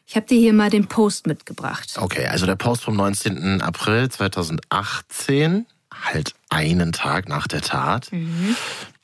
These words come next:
Speaker 2: Ist irgendwie wie so eine Grafik. Der Text ist auf so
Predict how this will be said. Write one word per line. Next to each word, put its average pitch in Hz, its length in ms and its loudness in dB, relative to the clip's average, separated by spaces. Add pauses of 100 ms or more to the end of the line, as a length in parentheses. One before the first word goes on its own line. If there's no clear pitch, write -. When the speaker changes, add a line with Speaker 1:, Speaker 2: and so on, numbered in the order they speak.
Speaker 2:
Ist - 160 -6
irgendwie 82 300 -4
wie 85 60 -2
so 85 80 0
eine 85 100 0
Grafik. 80 440 -2
Der 80 220 -2
Text - 300 -4
ist 85 160 -4
auf 85 140 -4
so 87 200 -2